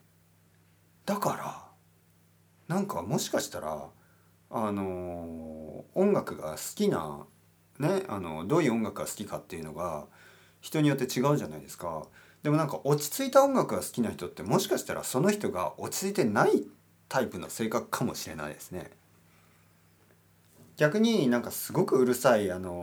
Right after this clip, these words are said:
大きい音の音楽を聴いてる人たちって、すごく落ち着いた人たちなんじゃないですか。見た目とか、その、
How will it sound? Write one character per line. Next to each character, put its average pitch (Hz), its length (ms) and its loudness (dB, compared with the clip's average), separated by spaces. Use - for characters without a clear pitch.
大 147 280 6
き 175 160 -2
い 135 40 4
音 107 220 0
の 123 80 -2
音 117 80 2
楽 101 220 -2
を 85 60 -8
聴 - 160 -6
い - 20 -8
て 110 100 -4
る 101 80 0
人 - 160 -8
た 82 140 -8
ち - 100 -14
っ - 40 -20
て、 82 340 -10
す - 180 -4
ご 262 80 -4
く - 120 -8
落 196 120 -6
ち - 260 -2
着 277 40 -2
い - 20 -4
た 269 100 4
人 233 220 -6
た - 140 -6
ち - 120 -6
な - 80 -12
ん - 60 -16
じ - 100 -12
ゃ 87 40 -12
な 87 100 -8
い - 20 -12
で - 60 -16
す - 100 -16
か。 - 160 -18
見 120 160 0
た 127 140 8
目 117 160 4
と 110 160 -2
か、 87 320 -2
そ 80 160 -12
の、 78 260 -12